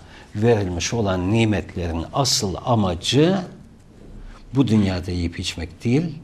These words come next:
bu dünyada keyifli bir hayat sürmek değil, ahiret yurdunu kazanmak şeklinde belirtiliyor ve bize hayat hedefi olarak gösteriliyor değerli izleyiciler. Zira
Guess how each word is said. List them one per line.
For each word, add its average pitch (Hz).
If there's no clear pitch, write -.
bu 120
dünyada 90
keyifli 110
bir 101
hayat 87
sürmek 82
değil, 143
ahiret 117
yurdunu 98
kazanmak 95
şeklinde 78
belirtiliyor 78
ve 101
bize 170
hayat 147
hedefi 95
olarak 82
gösteriliyor 78
değerli 76
izleyiciler. -
Zira 101